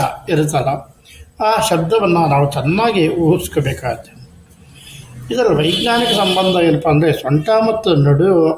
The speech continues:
ಪ್ರದೇಶದ ಸ್ನಾಯುಗಳು ಪಟ್ಟ ಬಂಧ ಅಂತ ಆಗುತ್ತೆ. ಈ ಯೋಗದಲ್ಲಿ ಇವು ಬಂಧಗಳು, ಅಂದ್ರೆ ಲಾಕ್ಷಣಿಕ ಹಿಡಿತ ಅಂತ ಇದು. ಮೂಲಾಧಾರದಿಂದ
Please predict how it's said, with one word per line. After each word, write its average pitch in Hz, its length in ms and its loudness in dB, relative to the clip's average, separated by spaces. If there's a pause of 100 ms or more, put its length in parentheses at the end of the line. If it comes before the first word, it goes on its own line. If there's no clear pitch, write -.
(180)
ಪ್ರದೇಶದ 160 520 0
ಸ್ನಾಯುಗಳು 139 920 -2 (720)
ಪಟ್ಟ 143 240 -2
ಬಂಧ 156 280 0
ಅಂತ 139 260 -4
ಆಗುತ್ತೆ. 127 680 -8 (1080)
ಈ 240 240 2
ಯೋಗದಲ್ಲಿ 220 680 2
ಇವು 165 460 2
ಬಂಧಗಳು, 156 720 0 (2500)
ಅಂದ್ರೆ 233 240 0
ಲಾಕ್ಷಣಿಕ 165 720 0
ಹಿಡಿತ 160 420 0
ಅಂತ 135 260 -2
ಇದು. 113 340 -12 (280)
ಮೂಲಾಧಾರದಿಂದ 180 880 2